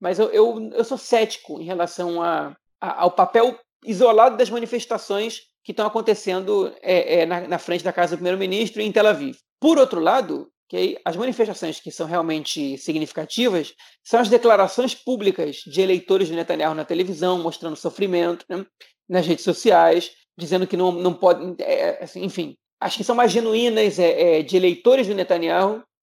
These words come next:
que não precisam ir pra rua pra mostrar descontentamento e pra contagiar outra,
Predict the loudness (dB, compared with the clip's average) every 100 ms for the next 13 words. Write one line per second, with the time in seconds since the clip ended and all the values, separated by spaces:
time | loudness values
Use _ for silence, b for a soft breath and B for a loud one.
0 | _ -2 -2 -4 -2 0 2 2 0 -2
1 | 0 0 0 -8 _ -4 -2 -2 -2 -2
2 | -2 -6 -6 -6 -4 -4 -4 -4 -4 -4
3 | -4 0 0 0 0 0 0 -4 -6 -4
4 | 0 2 2 0